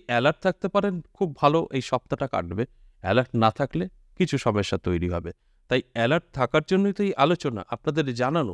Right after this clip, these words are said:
আপনাদের যে এই টাইমটা আপনার ভালো, এই টাইমটা খারাপ, এটা আপনাদের জানানোর কারণ একটাই, সেগুলোকে আপনারা যেন কন্ট্রোল করতে পারেন। ভালোটা অবশ্যই ভালো সময় আপনার জীবনে অ্যাপ্লাই করবেন, খারাপটা এড়িয়ে যাবেন।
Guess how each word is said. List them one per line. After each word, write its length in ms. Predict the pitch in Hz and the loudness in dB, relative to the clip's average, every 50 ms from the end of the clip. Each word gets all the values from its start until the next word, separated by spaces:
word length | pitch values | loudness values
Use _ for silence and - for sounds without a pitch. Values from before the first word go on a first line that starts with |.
| 82 - | -8 -12
আপনাদের 420 | - - - - 139 135 135 147 135 - _ _ _ _ _ _ - | -14 -14 -8 -4 -4 -2 -2 -2 -4 -6 _ _ _ _ _ _ -10
যে 220 | 123 120 131 139 135 127 101 73 90 85 - - | -6 -2 0 0 2 2 0 0 -2 -4 -4 -2
এই 140 | 143 147 139 | -2 -2 0
টাইমটা 360 | - 143 135 131 131 123 135 120 | 2 2 2 2 2 2 2 0
আপনার 240 | 113 120 120 113 | 2 0 -2 -2
ভালো, 280 | 107 107 113 113 110 107 107 - | 0 2 2 2 2 2 -2 -2
এই 80 | 95 110 | -4 -4
টাইমটা 340 | - 113 107 107 101 107 104 | -2 -2 -2 -2 -2 -4 -4
খারাপ, 320 | - 107 104 101 101 104 _ _ _ - | -4 -2 -2 -2 -2 -2 _ _ _ -12
এটা 160 | - 127 - 143 | -6 -2 0 0
আপনাদের 280 | 135 143 139 135 139 131 113 | 0 0 0 -2 -4 -2 -2
জানানোর 420 | 113 110 110 123 131 135 131 - - | 0 0 2 2 0 -2 -2 -2 0
কারণ 220 | 110 113 117 120 113 | 0 2 2 2 0
একটাই, 300 | 98 - _ - 156 175 - _ _ _ _ _ _ | 0 -2 _ -2 -4 -4 -4 _ _ _ _ _ _
সেগুলোকে 500 | - - - 120 117 120 117 117 - - 117 | -12 -6 -4 -2 0 0 0 0 0 0 0
আপনারা 280 | 107 - 113 107 110 104 | 0 0 -2 -2 -2 0
যেন 140 | 107 123 165 | 0 -2 -2
কন্ট্রোল 520 | - _ - 113 104 98 90 - 131 135 120 | -2 _ 0 0 0 0 0 0 0 0 0
করতে 300 | - 101 92 - - - | -2 -6 -8 -8 -10 -10
পারেন। 300 | - - 85 87 85 82 - 90 - - | -8 -8 -8 -8 -8 -12 -14 -16 -8 -2
ভালোটা 400 | 113 120 131 135 127 127 135 123 - _ _ _ _ - | 0 2 2 2 0 0 -2 -2 -2 _ _ _ _ -8
অবশ্যই 460 | - 120 120 139 160 - - 190 185 | -6 -4 -2 -2 -2 -2 -2 -2 0
ভালো 240 | 160 151 147 143 143 | 2 2 2 2 0
সময় 300 | - - 143 135 135 131 123 _ _ _ _ _ _ _ _ _ _ _ _ _ _ _ - - | -2 -4 -2 -2 -2 -2 -4 _ _ _ _ _ _ _ _ _ _ _ _ _ _ _ -6 -2
আপনার 280 | 110 113 - 127 123 113 | 0 0 2 2 2 0
জীবনে 280 | 113 - 110 113 110 107 | 0 0 0 0 2 2
অ্যাপ্লাই 340 | 95 98 - - 127 135 147 | 0 -2 0 2 2 2 2
করবেন, 320 | - - 156 151 160 165 170 | 2 0 -2 0 0 -4 -2
খারাপটা 460 | - - 110 101 104 - - - 107 - - | -2 0 0 0 0 -2 -4 -6 -8 -6 -4
এড়িয়ে 280 | 117 113 101 98 92 85 | -4 -2 0 0 -2 -2
যাবেন। 280 | 85 80 73 78 82 | -4 -8 -10 -12 -14